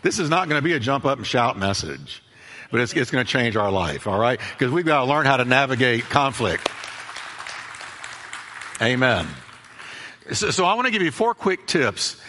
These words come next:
uh, that I picked up from Adrian Rogers, who spoke on this very same thing.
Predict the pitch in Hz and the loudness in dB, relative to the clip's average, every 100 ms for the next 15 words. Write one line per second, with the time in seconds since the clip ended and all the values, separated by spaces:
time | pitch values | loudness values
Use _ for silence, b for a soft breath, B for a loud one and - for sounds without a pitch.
0 | B B 131 143 123 139 143 131 - - | B B 2 2 4 6 6 4 -2 2
1 | 202 196 143 139 175 214 196 180 139 123 | 0 0 -2 2 0 0 0 0 2 4
2 | 139 143 120 95 95 - 131 - 185 185 | 4 4 0 -2 -2 0 -2 0 0 2
3 | 160 143 117 107 202 214 190 190 180 165 | 2 0 0 0 2 2 0 0 0 -2
4 | 143 151 117 95 | 0 2 2 0